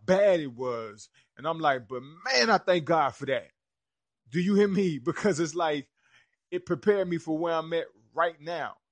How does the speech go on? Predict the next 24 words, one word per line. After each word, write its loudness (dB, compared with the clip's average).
You -4
know, 0
so -4
many -4
different -8
things -10
that -4
I 0
went -10
through, -12
and -10
it -8
peeled 2
back -2
these, -16
these -12
layers -2
to -10
get -2
to -2
the 0
real 4
me, -6
because -4